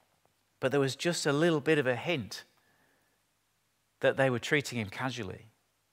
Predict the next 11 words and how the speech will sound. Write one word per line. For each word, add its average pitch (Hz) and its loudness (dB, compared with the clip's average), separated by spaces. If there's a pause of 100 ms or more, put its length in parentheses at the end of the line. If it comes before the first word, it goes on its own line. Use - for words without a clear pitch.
(880)
that 127 2
they 135 8
were 131 4
doing 143 0
things 139 -4
on 139 0
their 147 4
terms, - -8 (1200)
that 131 -4
God 151 8
was 135 0